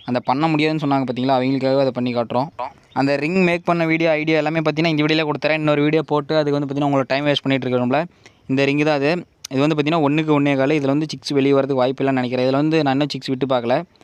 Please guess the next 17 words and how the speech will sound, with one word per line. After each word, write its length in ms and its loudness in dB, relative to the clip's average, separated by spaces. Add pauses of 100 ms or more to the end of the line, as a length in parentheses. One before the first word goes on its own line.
(340)
ஃபர்ஸ்ட் 220 -2
வந்து 120 0
பார்த்தீங்கன்னா, 300 2
ஒண்ணே 180 0
காலுக்கு 240 2
ஒண்ணே 140 2
கால் 160 0
வச்சிருக்கும் 320 -2
பொழுது 220 0
சிக்ஸ் 220 -6
அதுல 180 2
லைட்டா 260 0
வெளியே 180 0
வந்தது. 340 -2 (800)
அதனால 280 2
இந்த 180 2
ஒண்ணு, 300 2